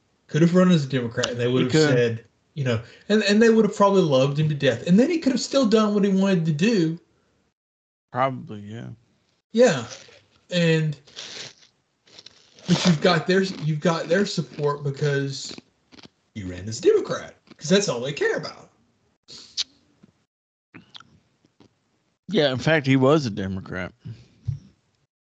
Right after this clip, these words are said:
Speaker 2: before he ran for president. 'Cause
Speaker 1: Makes
Speaker 2: you'll
Speaker 1: you
Speaker 2: hear him
Speaker 1: wonder
Speaker 2: say,
Speaker 1: Yeah.
Speaker 2: um, my bad. You, you'll hear him say that, "Oh, they used to love me when I was a Democrat,"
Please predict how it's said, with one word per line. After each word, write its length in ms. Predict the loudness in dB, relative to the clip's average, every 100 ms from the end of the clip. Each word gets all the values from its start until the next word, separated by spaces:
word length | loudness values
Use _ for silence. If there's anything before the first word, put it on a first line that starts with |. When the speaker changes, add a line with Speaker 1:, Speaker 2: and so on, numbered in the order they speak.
| -20 -20 _ _ _ _ _ _ _ _
Speaker 2:
before 320 | _ -10 -10
he 100 | -8
ran 300 | -8 -6 -6
for 80 | -10
president. 640 | -10 -8 -8 -10 -12 -14 -18 _ _ _ _ _ _ _ _ _ _ _ -4
'Cause 120 | 2
Speaker 1:
Makes 40 |
Speaker 2:
you'll 140 | 6 6
Speaker 1:
you 60 |
Speaker 2:
hear 100 | 6 6
him 40 | 2
Speaker 1:
wonder 100 | 0
Speaker 2:
say, 600 | 0 2 4 2 0 -6 _ _ _ _ -20
Speaker 1:
Yeah. 160 | -20 -20 _ _ _ _ _ _ -20 -20 _ _ _ _ _ _ _ _
Speaker 2:
um, 380 | -10 -8 -8 -12 -16 -16
my 200 | -12 -8
bad. 280 | -4 -6 -8 _ _ _ 0
You, 200 | 2 2
you'll 320 | 2 4 6
hear 240 | 6 4
him 200 | 4 2
say 600 | -2 0 4 4 4 2
that, 400 | 0 0 0 -4
"Oh, 240 | -2 2 2
they 160 | 4
used 240 | 2 0 -2
to 80 | 2
love 300 | 2 2 0
me 140 | -2
when 160 | -2 -2
I 100 | -6
was 160 | -8
a 60 | -10
Democrat," 680 | -6 -6 -6 -8 -10 -10